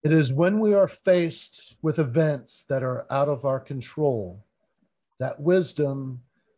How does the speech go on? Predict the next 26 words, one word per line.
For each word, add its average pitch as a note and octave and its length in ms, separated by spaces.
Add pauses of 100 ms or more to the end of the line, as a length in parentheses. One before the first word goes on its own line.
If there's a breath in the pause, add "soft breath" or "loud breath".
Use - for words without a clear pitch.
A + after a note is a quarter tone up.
(140)
can D3+ 240
either D#3+ 340
be D3+ 380
our B2+ 280
savior F#3 760 (760)
or C#3+ 180
it D3 100
can D3+ 180
be D3+ 160
ignored. C#3+ 540 (1700)
It C#3+ 100
is D3 440
a D3 120
universal D3 760
truth C3 580
that B2+ 300
any F3 240
significant D#3+ 760
event C3 400 (600)
can D3 140
be C#3+ 120
used F3 480
to D#3 100
fuel F3+ 640
great F#3 500
ambition D#3+ 800